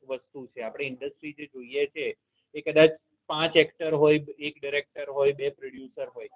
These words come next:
પણ એમના સિવાય જે પંચાણું ટકા લોકો છે, અ, જે લોકોનું ઘર ચાલે છે કે જે લોકો માટે આખું પ્રોફેશન છે, વધારે ને વધારે ફિલ્મો બનતી રહે તો એ લોકોને બી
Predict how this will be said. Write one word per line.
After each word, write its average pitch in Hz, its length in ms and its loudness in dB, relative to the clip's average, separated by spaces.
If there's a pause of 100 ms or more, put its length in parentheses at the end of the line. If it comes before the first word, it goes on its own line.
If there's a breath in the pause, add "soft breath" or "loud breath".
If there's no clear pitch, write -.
(280)
પણ 165 100 -4
એમના 143 500 4
સિવાય 180 320 6
જે 180 120 4
પંચાણું 151 560 -10
ટકા 151 240 -10
લોકો 147 340 -4
છે, 135 360 -4 (1080)
અ, 127 400 6 (440)
જે 160 80 4
લોકોનું 170 400 6
ઘર 156 280 12
ચાલે 143 380 2
છે 131 280 -8
કે 143 140 -12
જે 139 140 -12
લોકો 143 240 -14
માટે 147 560 2
આખું 139 340 -4
પ્રોફેશન 139 580 -14
છે, 139 300 -4 (800)
વધારે 165 340 10
ને 190 100 8
વધારે 180 320 10
ફિલ્મો 170 640 0
બનતી 151 340 -10
રહે 170 140 6
તો 180 320 -8
એ 139 80 -8
લોકોને 160 520 6
બી 170 420 4